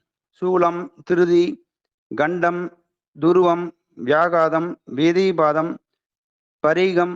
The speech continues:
மற்றும் வைதிருதி, இந்த பத்து யோகங்கள் தவிர மீதி உள்ள பதினேழு நாம யோகங்கள் சிறப்பானது. கரணங்கள்லயும் சொல்லும்போது சகுனி, சதுஷ்பாதம்,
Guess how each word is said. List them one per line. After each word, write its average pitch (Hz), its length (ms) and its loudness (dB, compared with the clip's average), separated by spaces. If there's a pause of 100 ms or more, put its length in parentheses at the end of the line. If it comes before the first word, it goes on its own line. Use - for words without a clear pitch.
மற்றும் 147 340 -2
வைதிருதி, 151 460 0 (140)
இந்த 151 220 0
பத்து 160 320 -2 (320)
யோகங்கள் 180 480 2
தவிர 165 300 0
மீதி 196 320 0
உள்ள 175 200 0
பதினேழு 175 500 2
நாம 156 260 0
யோகங்கள் 151 460 2 (380)
சிறப்பானது. 147 640 0 (640)
கரணங்கள்லயும் 233 640 0
சொல்லும்போது 190 400 0
சகுனி, 196 460 -2
சதுஷ்பாதம், 180 720 -2